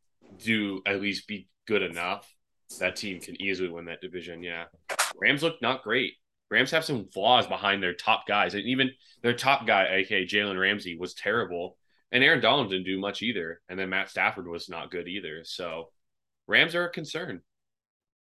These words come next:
I like, I like the Niners, definitely. I think Trey Lance hopefully will be good enough to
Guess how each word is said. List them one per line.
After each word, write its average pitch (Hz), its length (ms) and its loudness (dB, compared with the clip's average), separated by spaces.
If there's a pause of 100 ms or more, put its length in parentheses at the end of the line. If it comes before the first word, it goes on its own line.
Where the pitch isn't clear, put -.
I 110 80 2
like, 135 260 4
I 120 100 6
like 165 200 4
the 151 80 0
Niners, 131 400 -2
definitely. 87 600 -8 (220)
I 85 300 0
think 113 180 -6
Trey 123 160 2
Lance 113 260 -4
hopefully 113 300 -4
will 104 100 -4
be 95 120 -6
good 98 160 -4
enough 90 260 -10
to 87 240 -8